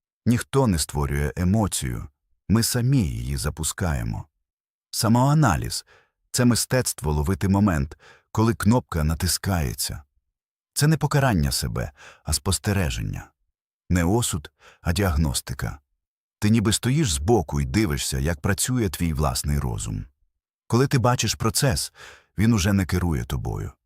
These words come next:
Кожен має свої тригери. Для когось байдужість, для когось критика. І кожен раз, коли хтось випадково торкається болючої точки, реакція здається справедливою.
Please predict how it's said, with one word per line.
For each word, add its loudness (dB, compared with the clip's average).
Кожен 2
має 0
свої -2
тригери. -6
Для 2
когось 2
байдужість, -2
для -2
когось 0
критика. -4
І 0
кожен 2
раз, 0
коли -4
хтось -4
випадково -2
торкається -2
болючої -2
точки, -4
реакція -2
здається -2
справедливою. -6